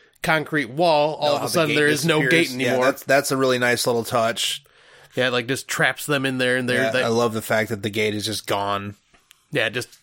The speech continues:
Speaker 1: somehow the supernatural powers just said, "Yep, you're ours." But, yeah, it has, like, you know, Angela is the cheesy one-liner Freddy Krueger. You could definitely tell there's inspiration from that, but
Speaker 2: Yeah, a little bit, but it's, it's not, like,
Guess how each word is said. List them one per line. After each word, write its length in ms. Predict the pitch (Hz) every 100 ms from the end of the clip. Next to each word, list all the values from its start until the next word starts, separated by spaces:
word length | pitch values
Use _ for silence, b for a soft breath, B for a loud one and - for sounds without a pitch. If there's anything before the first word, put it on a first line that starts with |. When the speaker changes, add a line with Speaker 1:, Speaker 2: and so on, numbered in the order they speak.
| - -
Speaker 1:
somehow 800 | - 175 160 139 151 147 143 143
the 180 | 135 151
supernatural 600 | - 156 131 131 131 127
powers 440 | 131 123 117 113
just 120 | 110
said, 160 | 120 110
"Yep, 140 | 151 - _ - -
you're 260 | 127 147
ours." 420 | 117 113 110 - - _ - 107 - _ _ _ _ B B B B -
But, 240 | 131 143 -
yeah, 220 | 160 151
it 40 |
has, 260 | 180 220 185
like, 280 | 185 165 -
you 100 | 165
know, 120 | 151
Angela 480 | 139 190 208 196 185
is 260 | 156 160 143
the 100 | 139
cheesy 600 | - 156 143 139 139 135
one-liner 680 | 123 131 139 139 131 131 131
Freddy 340 | - 160 139
Krueger. 380 | 123 - 151 123
You 120 | 131
could 120 | 135 139
definitely 260 | 135 135
tell 220 | 127 139
there's 180 | 127 127
inspiration 600 | 127 117 131 127 127 143
from 240 | 135 147 143
that, 340 | 147 147 -
but 180 | 151 135
Speaker 2:
Yeah, 300 | 175 170 160
a 20 |
little 300 | 202 190 127
bit, 360 | 113 113 113 120
but 160 | 139
it's, 300 | 151 - -
it's 180 | 139 -
not, 300 | 135 120 117
like, 380 | 117 110 107